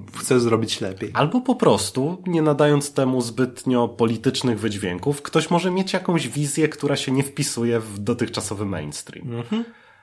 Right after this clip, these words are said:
Speaker 2: Bo to też mogło być po prostu wynikiem takiej pasji. E, zresztą wiesz, no pamiętam, jak się grało w ICO, to choć nie skończyłem tej gry, to też była taka pozycja, która oferowała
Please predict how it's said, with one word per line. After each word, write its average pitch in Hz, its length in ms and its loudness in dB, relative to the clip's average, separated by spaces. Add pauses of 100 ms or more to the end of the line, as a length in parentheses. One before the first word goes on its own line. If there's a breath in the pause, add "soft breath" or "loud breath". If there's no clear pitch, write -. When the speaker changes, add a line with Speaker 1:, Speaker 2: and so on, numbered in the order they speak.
(140 loud breath)
Speaker 2:
Bo 143 140 6
to 156 100 4
też 156 220 4
mogło 131 280 4
być 113 160 -2
po 110 140 -4
prostu 110 340 -2
wynikiem 101 500 0
takiej 90 320 -6
pasji. - 560 -6 (760 loud breath)
E, 90 200 -8
zresztą 107 420 0
wiesz, 78 260 -4
no 92 80 -4
pamiętam, 120 560 0
jak 110 160 -2
się 110 140 -4
grało 104 340 0
w - 160 -10
ICO, 95 440 -2 (160)
to 85 220 0
choć - 260 -6
nie 101 100 2
skończyłem 98 560 -2
tej 87 180 -4
gry, 98 220 -4
to 101 180 -6
też 113 360 -2
była 101 360 0 (580)
taka - 260 0
pozycja, 107 520 -2
która 101 360 -4
oferowała 104 760 0